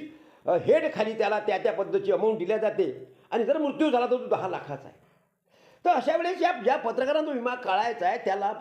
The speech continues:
विम्याचा पहिला हप्ता हा कमीत कमी पाचशे रुपयाचा आहे. मग या पाचशे रुपयाचा हप्ता भरायचा म्हणजे ते त्या पत्रकारांना जोडून भरायला पाहिजे.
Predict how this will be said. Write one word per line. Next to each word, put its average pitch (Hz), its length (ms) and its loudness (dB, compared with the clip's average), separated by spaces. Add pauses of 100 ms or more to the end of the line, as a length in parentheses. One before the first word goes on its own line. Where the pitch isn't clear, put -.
(240)
विम्याचा 196 480 -2
पहिला 202 480 0
हप्ता - 680 -2 (1040)
हा 160 160 -2
कमीत 190 280 -4
कमी 330 120 -4
पाचशे 147 360 -6
रुपयाचा 113 400 -8
आहे. - 120 -16 (1600)
मग 330 140 -2
या 339 100 0
पाचशे 269 440 -2
रुपयाचा 320 300 0
हप्ता 311 240 2
भरायचा 269 480 0
म्हणजे 254 560 0 (420)
ते 254 60 0
त्या 269 140 2
पत्रकारांना 262 420 2
जोडून 269 220 2
भरायला 269 240 4
पाहिजे. 262 540 -4